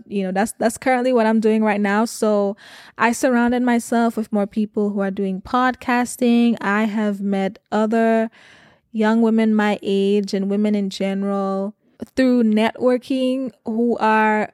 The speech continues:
on the same path. Like, I have pretty much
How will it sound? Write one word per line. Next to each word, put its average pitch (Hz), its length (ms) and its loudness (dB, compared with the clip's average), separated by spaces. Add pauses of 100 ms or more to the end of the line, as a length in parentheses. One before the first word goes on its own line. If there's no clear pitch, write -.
(120)
on 226 220 2
the 214 80 0
same 233 440 0
path. 233 500 -2
Like, 247 300 0
I 262 140 2
have 370 320 -2
pretty 311 420 -4
much 254 540 -4